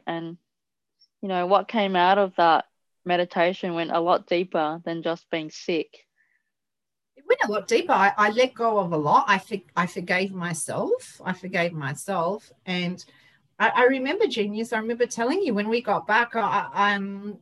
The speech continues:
Speaker 2: when we got back to Melbourne, I, I had to have a procedure. Um, I had to see a specialist and I had to have a procedure. I had to have a, a, a cyst removed, a cervical cyst, a cyst. And I didn't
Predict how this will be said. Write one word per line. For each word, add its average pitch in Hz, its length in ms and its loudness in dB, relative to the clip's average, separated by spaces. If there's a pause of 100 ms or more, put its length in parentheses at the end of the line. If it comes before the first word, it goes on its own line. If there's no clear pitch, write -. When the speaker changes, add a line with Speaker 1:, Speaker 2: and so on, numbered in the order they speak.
(460)
Speaker 2:
when 214 200 -6
we 220 140 -2
got 196 200 -4
back 170 200 -4
to - 120 -10
Melbourne, 247 460 0
I, 185 280 0
I 190 40 -2
had 208 200 -4
to 202 100 -6
have 190 200 -2
a 196 120 -6 (100)
procedure. 202 720 -4 (580)
Um, 151 680 -8 (140)
I 185 80 -4
had 180 200 -6
to 175 80 -12
see 190 180 -4
a 175 60 -6
specialist 254 720 -4
and 202 100 -6
I 165 80 -2
had 190 220 -8
to 170 80 -6
have 180 180 -6
a 160 80 -4
procedure. 175 580 -10
I 202 120 -6
had 190 180 -10
to 170 80 -6
have 170 180 -4
a, 147 300 -4 (600)
a, 156 520 -4
a 175 60 -4
cyst - 720 -10 (140)
removed, 160 500 -6
a 165 40 -8
cervical 170 560 -8
cyst, 170 480 -10 (140)
a 156 40 -14
cyst. 147 480 -6
And 185 320 -6 (100)
I 190 80 2
didn't 262 240 0